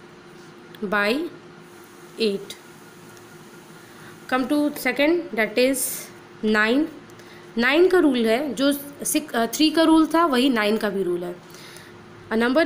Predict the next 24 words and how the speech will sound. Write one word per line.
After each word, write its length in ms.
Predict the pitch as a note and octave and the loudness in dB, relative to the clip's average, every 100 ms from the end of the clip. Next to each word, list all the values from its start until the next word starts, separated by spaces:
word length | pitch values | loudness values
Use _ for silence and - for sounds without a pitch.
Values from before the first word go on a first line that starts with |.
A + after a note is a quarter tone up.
| F4+ | 4
is 100 | A#3+ | 2
divisible 440 | B3+ C4 C4 D#4+ | 0 0 0 2
by 120 | D4+ C#4 G#3+ | 2 2 2
nine, 260 | F#3 F#3+ C#4+ - - - - - - - - - - - - - - - - - - - - - - - - | 0 -2 -4 -8 -20 -20 -20 -20 -20 -20 -20 -20 -20 -20 -20 -20 -20 -20 -20 -20 -20 -20 -20 -20 -20 -20 -12
a 80 | A#3 A3+ | -6 -2
number 300 | A#3 B3+ D4+ | 0 2 2
is 240 | C4 A3+ B3 - - - - - - - - - - - - - - - - | 4 2 0 -8 -12 -20 -20 -20 -20 -20 -20 -20 -20 -20 -20 -20 -20 -20 -10
divisible 760 | A3+ A#3+ A#3+ C4+ C#4 G#3 G3+ A#3 - - - - - - - - - - - | -4 -2 -2 0 0 0 0 0 -6 -18 -20 -20 -20 -20 -20 -20 -20 -20 -6
by 160 | G#3 A3 A3+ | -2 0 2
nine 320 | A3+ G3 G3 A#3+ - - - - - | 0 -2 -4 -8 -16 -20 -20 -20 -12
if 120 | B3 A3 | -6 -4
the 220 | C4 - | -2 2
sum 260 | E4 E4+ | 4 4
of 140 | E4+ E4 | 4 0
its 220 | B3+ G#3+ | 0 -2
digit 220 | B3 C4+ | 0 0
is 140 | B3+ - | -2 -2
divisible 380 | G#3+ G#3 G3 G3 | -4 -2 -2 -2
by 120 | F#3 F3+ | -2 -4
nine, 180 | E3+ E3+ E3+ - - - - - - - - A#3 | -6 -8 -12 -18 -20 -20 -20 -20 -20 -20 -12 -10
if 140 | G3+ | -6
the 80 | A#3 | -4
sum 560 | G#3+ - C#4 C4+ C#4 D#4+ - - - - - - - - - - - - | -2 0 2 4 4 2 -2 -16 -20 -20 -20 -20 -20 -20 -20 -20 -20 -6
of 260 | A#3 A3+ | -2 0